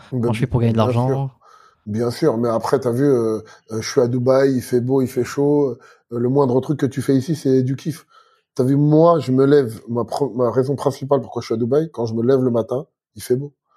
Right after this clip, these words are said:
Speaker 1: C'est-à-dire, il fait un peu plus beau, un peu moins beau, mais il fait beau. Ah, il va pleuvoir un jour, je sais que le lendemain, il pleut plus, tu vois. Donc, euh, c'est
Speaker 2: Hmm.
Speaker 1: que du kiff. Donc, euh, moi, je suis, je suis un mec, t'as vu que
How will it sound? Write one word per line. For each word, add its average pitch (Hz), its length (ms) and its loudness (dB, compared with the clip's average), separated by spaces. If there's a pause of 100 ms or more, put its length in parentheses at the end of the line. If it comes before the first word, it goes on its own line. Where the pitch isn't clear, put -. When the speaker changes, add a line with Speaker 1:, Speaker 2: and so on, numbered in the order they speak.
(300)
Speaker 1:
C'est-à-dire, 113 260 -4
il 104 60 -8
fait 120 220 -2
un 131 80 -2
peu 123 120 -4
plus 123 160 -4
beau, 165 300 2
un 123 40 -4
peu 123 120 -4
moins 120 160 -2
beau, 165 260 0
mais 127 140 0
il 127 60 0
fait 156 160 -2
beau. 151 200 -4 (300)
Ah, 131 60 2
il 131 40 4
va 127 80 0
pleuvoir 123 380 0
un 127 60 2
jour, 160 180 2
je - 80 -12
sais 131 80 -10
que 127 60 2
le 127 60 4
lendemain, 123 260 2
il 165 80 -2
pleut 165 160 -2
plus, 165 180 -4
tu - 100 -6
vois. 151 140 0 (420)
Donc, 120 240 -2
euh, 127 60 2
c'est 131 180 0
Speaker 2:
Hmm. 131 80 0
Speaker 1:
que 160 60 4
du 160 140 2
kiff. - 340 -6 (480)
Donc, 117 200 -6
euh, 120 60 0
moi, 131 160 4
je 147 80 0
suis, 127 580 2 (720)
je - 120 -16
suis 202 100 2
un 120 80 0
mec, 147 180 2
t'as 139 100 2
vu 147 140 0
que 131 240 0